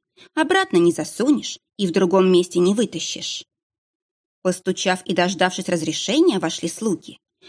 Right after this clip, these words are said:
Принялись разносить чай и пирожные. Ко мне тоже подошла одна из служанок. И тут ей под ноги скользнула ледяная дорожка. Служанка поскользнулась. Почти кипящий чай выплеснулся прямо на меня.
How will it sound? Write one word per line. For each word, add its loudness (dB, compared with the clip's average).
Принялись 4
разносить 0
чай -4
и -6
пирожные. -4
Ко -2
мне 4
тоже -2
подошла -2
одна 2
из -2
служанок. -6
И 4
тут -4
ей 2
под -4
ноги 4
скользнула 2
ледяная 4
дорожка. -4
Служанка 0
поскользнулась. -4
Почти -4
кипящий -2
чай -2
выплеснулся 0
прямо 2
на 6
меня. 2